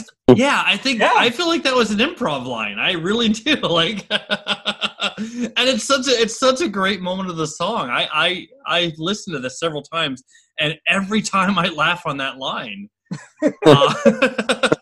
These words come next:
Speaker 1: <laughs>
Speaker 2: And yeah, the, the timing of it is really well. It's, it's what they do so great. Um, my last point,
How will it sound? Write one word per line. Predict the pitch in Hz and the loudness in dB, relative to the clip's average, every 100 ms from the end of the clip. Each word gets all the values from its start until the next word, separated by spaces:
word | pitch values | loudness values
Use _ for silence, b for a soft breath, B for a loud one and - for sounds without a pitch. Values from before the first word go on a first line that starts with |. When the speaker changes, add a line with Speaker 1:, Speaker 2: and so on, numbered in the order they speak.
| - | -4
Speaker 1:
<laughs> | 170 - _ 196 | -8 -10 _ -4
Speaker 2:
And | 190 202 | -4 0
yeah, | 262 349 147 | 0 2 2
the, | 175 196 220 | 2 0 -4
the | |
timing | - - 233 285 294 277 | -4 -4 -2 0 0 0
of | 226 | 2
it | 220 220 | 2 0
is | 175 151 | -8 -8
really | 160 190 202 | -6 -4 -2
well. | 165 156 156 156 170 | 0 4 4 2 0
It's, | 180 - 214 226 | -6 -10 -12 -10
it's | 208 - - _ - | -10 -10 -14 _ -2
what | 190 214 | -2 0
they | 240 | -4
do | 196 208 202 | -4 -4 -4
so | 190 - 175 | -4 -4 -4
great. | 156 160 151 151 - b b b - | 0 0 0 -4 -12 b b b -4
Um, | 170 175 165 170 - _ - | 0 2 0 -2 -14 _ -2
my | 185 196 | 0 0
last | 185 202 240 262 - - _ _ | 0 0 2 -2 -6 -12 _ _
point, | - 214 180 160 | -2 0 0 -4